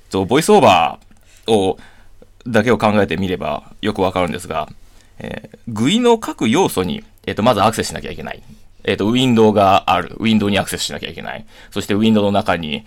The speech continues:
うん、テキストボックスがあり、ボタンがあり、カレンダーオブジェクトがあり、うん、あの、パスワード入力があり、みたいな。うん。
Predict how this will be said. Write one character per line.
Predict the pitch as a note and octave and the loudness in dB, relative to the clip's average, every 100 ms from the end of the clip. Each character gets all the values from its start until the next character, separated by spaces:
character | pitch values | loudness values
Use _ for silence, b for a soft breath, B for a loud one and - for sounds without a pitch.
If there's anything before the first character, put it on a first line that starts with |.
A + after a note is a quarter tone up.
| B - | B -6
う | E2+ | -4
ん、 | |
テ | - | -4
キ | F#2+ | -4
ス | - | -2
ト | |
ボ | F#2 | -2
ッ | F2+ | -2
ク | |
ス | - | -4
が | D#2+ | -4
あ | |
り、 | E2+ | -4
ボ | F2 | -4
タ | F2+ F2+ | -4 -4
ン | |
が | F2 | -4
あ | E2 | -4
り、 | F2 | -4
カ | G2 | -4
レ | F2+ | -2
ン | |
ダ | F2+ | -4
ー | |
オ | F2+ | -6
ブ | F2 | -8
ジ | |
ェ | - | -10
ク | |
ト | - | -10
が | D2+ D2+ | -6 -6
あ | |
り、 | D2+ D2+ D2+ B B | -8 -12 -16 B B
う | - | -4
ん、 | F2 | -2
あ | E2+ D2+ D#2 - b b - | -2 -2 -6 -10 b b -10
の、 | F2 - | -8 -4
パ | F#2+ | -4
ス | G2+ | -2
ワ | F#2+ | -2
ー | |
ド | F#2 F2 E2+ B - | 0 -2 -2 B -6
入 | F#3 | -2
力 | F2+ F2+ F#2 F#2 F#2 | -2 -4 -4 -4 -2
が | F#2 - | 0 0
あ | F#2 | -2
り、 | E2+ E2+ | -6 -10
み | - | -10
た | D#2 | -10
い | D2 | -8
な。 | C#2+ - - b b - | -12 -12 -20 b b -8
う | |
ん。 | F2+ - | -8 -8